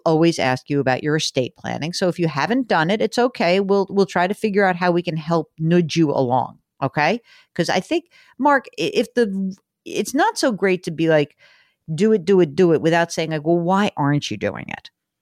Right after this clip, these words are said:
I think we have to come into the place of, like, "Well, wait a second. What's preventing you from doing it?" And it's usually something that's like, I, we can't figure out where the kids go, or we,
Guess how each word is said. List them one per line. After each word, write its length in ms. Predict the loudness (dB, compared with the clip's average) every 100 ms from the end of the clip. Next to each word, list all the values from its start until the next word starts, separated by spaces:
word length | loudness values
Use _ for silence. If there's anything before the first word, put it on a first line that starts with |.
| _
I 60 | -4
think 180 | -2 0
we 80 | 0
have 100 | 0
to 80 |
come 220 | -2 0 0
into 260 | 0 -2
the 120 | -2
place 420 | -4 -2 0 0 -4
of, 140 | -2
like, 360 | -2 -2 -6 _ _ -4
"Well, 280 | 0 0
wait 220 | 0 0 0
a 40 |
second. 420 | -2 -6 -8 -16 _ _ _
What's 340 | -2 0 0
preventing 640 | -4 -4 0 0 0 -2 -6
you 120 | -10
from 220 | -14 -12
doing 300 | -10 -10 -10
it?" 120 | -18 -20 _ _ _ _ -4
And 260 | -2 0 -2
it's 200 | -2 0
usually 420 | 0 2 0 0
something 480 | 0 -2 -2 -4 -2
that's 240 | -2 -2
like, 200 | -2 -4 _ _
I, 160 | -6 -6 -8
we 220 | -10 -10 -8
can't 300 | -8 -8 -6
figure 240 | -4 0
out 220 | 0 -2 _
where 960 | -20 -20 -10 -6 -2 0 2 2 2 2
the 80 | 0
kids 320 | 0 0 0
go, 240 | 0 0
or 160 | 0 0
we, 460 | 2 2 2 -2